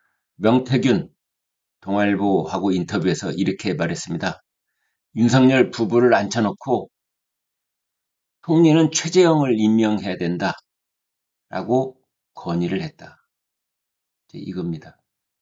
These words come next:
여러분, 이 명태균이라는 사람, 음, 원래는 말이죠. 경상남도에서 주로 사업을 했던 사람,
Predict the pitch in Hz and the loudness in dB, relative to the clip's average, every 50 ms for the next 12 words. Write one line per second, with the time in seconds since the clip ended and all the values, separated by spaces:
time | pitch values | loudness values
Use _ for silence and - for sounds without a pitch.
0 | _ _ _ - - - - - - - _ _ _ _ _ _ 117 123 139 131 | _ _ _ -20 -20 -18 -18 -18 -20 -20 _ _ _ _ _ _ 0 2 2 2
1 | 139 131 120 95 135 143 139 135 127 123 113 123 127 127 - - _ _ _ _ | 2 2 0 2 4 4 6 6 6 4 2 0 -4 -8 -12 -16 _ _ _ _
2 | _ _ _ _ _ _ _ _ _ _ _ _ _ _ _ - 110 117 120 123 | _ _ _ _ _ _ _ _ _ _ _ _ _ _ _ -4 0 2 4 4
3 | 123 127 - - 139 127 117 117 120 113 113 113 107 - 110 101 90 82 147 - | 2 0 0 -2 0 0 2 4 4 4 4 4 2 0 -2 -2 -2 -2 -4 -8
4 | _ _ _ _ _ _ _ _ _ _ _ _ _ _ _ _ _ _ _ _ | _ _ _ _ _ _ _ _ _ _ _ _ _ _ _ _ _ _ _ _
5 | _ _ _ _ _ _ _ _ _ _ _ _ _ _ _ 101 101 101 101 101 | _ _ _ _ _ _ _ _ _ _ _ _ _ _ _ -16 -14 -14 -14 -14
6 | 98 98 98 98 101 98 101 101 101 _ _ _ _ _ _ _ _ _ _ _ | -18 -20 -20 _ _ -20 -20 -20 -20 _ _ _ _ _ _ _ _ _ _ _
7 | - 101 113 113 120 143 160 160 156 139 120 104 92 87 85 - 117 143 175 196 | -2 2 4 6 6 6 6 6 4 4 2 0 -2 -4 -6 -6 -6 -6 -6 -8
8 | - _ _ _ _ _ _ _ _ _ _ _ _ _ _ _ _ _ _ - | -10 _ _ _ _ _ _ _ _ _ _ _ _ _ _ _ _ _ _ -2
9 | 104 110 113 139 147 143 139 135 135 120 135 127 123 123 120 120 117 117 113 110 | -2 2 4 4 6 6 4 2 2 2 2 4 4 4 4 4 4 2 0 -2
10 | - 135 135 127 123 113 110 - - - - _ _ _ - 110 - - - - | -2 -2 -2 -2 -2 -2 -4 -8 -12 -16 -20 _ _ _ -20 -20 -20 -20 -14 -10
11 | 113 107 98 87 90 - - _ _ _ _ _ _ _ _ _ _ _ _ - | -8 -6 -6 -6 -8 -10 -14 _ _ _ _ _ _ _ _ _ _ _ _ -14
12 | - - - 160 165 165 147 156 151 131 113 - - 123 110 98 90 85 85 - | -10 -6 -2 2 2 4 4 6 4 4 2 0 -2 -2 -2 -2 -2 -4 -6 -12
13 | - - - 98 92 85 85 85 | -16 -14 -10 -8 -6 -6 -6 -8